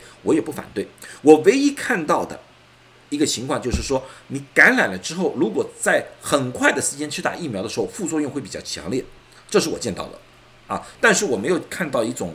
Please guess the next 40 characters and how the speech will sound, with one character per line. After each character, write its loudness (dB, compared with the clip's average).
非 -4
常 -6
短 4
时 -2
期 -4
之 -6
内 -2
没 -6
看 -10
到 -6
非 -6
常 -10
大 -8
的 -8
危 -2
害， -6
我 -8
没 -4
看 -6
到 -14
啊。 -10
所 2
以 0
该 6
不 -2
应 -4
该 2
打， -10
这 6
两 2
个 -2
研 -6
究 0
都 4
有 0
数 -2
据 -10
在 -4
的 -8
面， -14